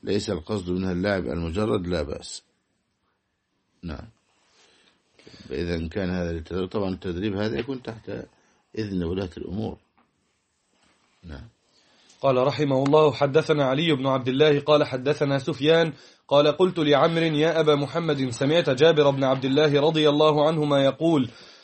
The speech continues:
Speaker 2: مر رجل بسهام في المسجد فقال له رسول الله صلى الله عليه"
Speaker 1: لعمرو من هو؟
Speaker 2: عمرو بن دينار.
Speaker 1: عمرو بن دينار.
Speaker 2: نعم.
Speaker 1: سفيان،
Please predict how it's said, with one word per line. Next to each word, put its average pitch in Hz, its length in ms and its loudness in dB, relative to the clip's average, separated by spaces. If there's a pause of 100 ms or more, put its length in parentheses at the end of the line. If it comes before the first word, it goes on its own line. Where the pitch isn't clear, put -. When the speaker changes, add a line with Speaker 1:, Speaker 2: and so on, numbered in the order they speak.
(140)
Speaker 2:
مر 151 440 4
رجل 170 360 2
بسهام 156 600 0
في 143 120 -4
المسجد 151 560 0
فقال 151 460 4
له 165 240 2
رسول 175 280 2
الله 165 300 4
صلى 160 240 0
الله 151 360 4
عليه" 131 160 0 (140)
Speaker 1:
لعمرو 80 340 -10
من 92 280 -10
هو؟ 78 200 -14 (1400)
Speaker 2:
عمرو 120 200 -4
بن 107 140 -8
دينار. 107 280 -8 (240)
Speaker 1:
عمرو 71 240 -14
بن 67 120 -18
دينار. 69 420 -10 (200)
Speaker 2:
نعم. 104 160 -14 (260)
Speaker 1:
سفيان، 71 460 -16